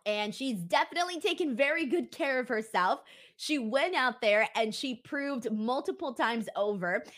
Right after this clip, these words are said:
And keep in mind, like, I wasn't even, like, a big Trish fan back in the day. I was a Lita girl. Lita was my girl. But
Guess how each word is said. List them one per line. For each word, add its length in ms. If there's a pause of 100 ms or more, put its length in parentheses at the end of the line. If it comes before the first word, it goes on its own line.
And 100
keep 200
in 80
mind, 180
like, 220
I 180
wasn't 180
even, 200
like, 120
a 60
big 240
Trish 300
fan 240
back 240
in 60
the 60
day. 200 (100)
I 40
was 160
a 40
Lita 300
girl. 280 (240)
Lita 320
was 140
my 160
girl. 480 (320)
But 320